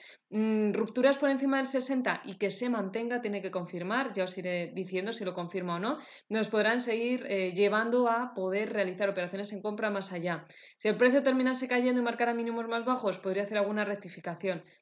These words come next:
Todo va a depender mucho de la situación de la economía en Argentina, así que prestar mucha atención a los movimientos que salen, a todo lo que se va diciendo, porque eso va a afectar muchísimo al mercado,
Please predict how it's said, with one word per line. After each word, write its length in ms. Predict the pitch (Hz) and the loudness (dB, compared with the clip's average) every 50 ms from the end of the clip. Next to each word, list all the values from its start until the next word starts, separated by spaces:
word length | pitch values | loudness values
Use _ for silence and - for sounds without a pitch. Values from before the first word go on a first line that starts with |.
| _ - | _ -2
Todo 260 | - 220 226 240 240 | 2 6 8 8 8
va 100 | 240 233 | 8 6
a 20 | |
depender 360 | 233 233 233 233 220 226 226 | 6 6 2 0 0 0 0
mucho 300 | 220 226 233 240 240 262 | 0 0 -2 -2 0 0
de 80 | 254 247 | 0 0
la 120 | 247 240 | 0 0
situación 520 | 240 247 233 220 208 202 202 - 226 220 220 | -2 -2 -2 0 -2 -2 0 -2 -4 -4 -2
de 80 | 226 | -2
la 80 | 220 214 | 0 0
economía 440 | 214 214 208 202 208 202 208 214 226 | 0 0 -2 -2 -2 -2 -2 -2 -2
en 60 | 220 | -2
Argentina, 640 | 214 196 - - 185 180 170 208 208 190 170 156 - _ _ - - _ - | -4 -4 -4 -6 -8 -4 -2 -2 -2 -2 -2 -6 -10 _ _ -20 -20 _ -6
así 220 | 180 190 180 208 | -4 -2 -2 0
que 120 | 196 220 214 | 0 0 -2
prestar 380 | - 196 190 185 - 220 220 | 0 -2 -2 0 0 0 0
mucha 240 | 240 240 240 240 254 | 0 -2 -2 -2 -4
atención 480 | 240 233 220 220 208 254 262 254 254 240 | -4 -4 -4 -4 -2 0 0 0 0 0
a 120 | - 202 | 0 2
los 180 | 196 190 175 180 | 2 2 0 0
movimientos 500 | 185 180 180 180 190 196 196 240 240 240 | -2 -2 -2 -2 -2 0 0 -2 -2 -2
que 80 | 240 | -4
salen, 540 | 214 - 226 226 226 240 247 254 247 - _ _ - | -4 -2 -2 0 0 2 0 0 -4 -8 _ _ -2
a 100 | 190 - | 0 2
todo 180 | 220 226 240 | 4 4 4
lo 120 | 226 208 196 | 4 2 0
que 80 | 185 | -2
se 100 | 180 190 | -2 0
va 80 | 185 196 | 0 2
diciendo, 500 | 214 240 240 - 240 240 233 240 262 269 - - - _ - | 0 0 0 0 0 0 0 -2 -4 -6 -8 -18 -20 _ -4
porque 220 | - 208 170 208 | -4 -2 0 0
eso 140 | 208 220 226 | 0 0 2
va 80 | 226 | 0
a 20 | 226 | 0
afectar 340 | 226 226 208 - 226 220 226 | -2 -2 -4 -2 -2 -2 -2
muchísimo 460 | 208 196 196 190 214 202 196 208 208 | -2 -2 -2 -4 -4 -6 -4 -2 -2
al 80 | 196 | -2
mercado, 460 | 185 185 175 - 185 170 165 151 156 | -2 -4 -2 -2 -2 0 -2 -2 -6